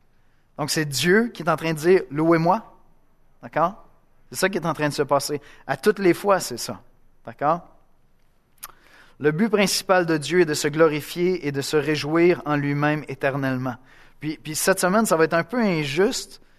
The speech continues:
parce que je vais pas vous donner les arguments faciles qui peuvent vous réconcilier avec ça. D'accord ? Je veux vous laisser avec cette vérité-là première.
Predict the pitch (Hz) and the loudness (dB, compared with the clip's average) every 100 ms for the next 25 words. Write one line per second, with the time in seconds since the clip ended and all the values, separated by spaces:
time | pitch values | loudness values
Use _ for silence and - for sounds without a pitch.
0 | _ - _ _ - 151 180 180 - 143 | _ -20 _ _ -10 -4 -2 -2 -4 -2
1 | 185 196 262 208 175 160 165 185 208 196 | 0 2 0 0 2 2 2 0 0 -4
2 | - _ _ 151 175 160 175 160 175 175 | -18 _ _ -4 -4 2 2 2 0 2
3 | 196 - 165 - 196 190 - 156 139 135 | 2 2 -2 0 0 -2 -6 -4 -4 -4
4 | 139 139 - 156 - 139 139 135 120 - | -8 -8 -8 -8 -8 -4 -2 -2 -4 -8
5 | 120 - _ _ _ - 117 147 120 - | -12 -16 _ _ _ -20 -4 -2 -2 -6
6 | - _ _ _ _ 117 131 190 202 202 | -20 _ _ _ _ -8 -4 -2 2 2
7 | 185 220 185 160 - 151 139 156 156 156 | 4 2 2 2 -2 -2 -2 -4 -2 0
8 | 156 165 139 147 139 139 120 | 2 0 -2 0 2 2 0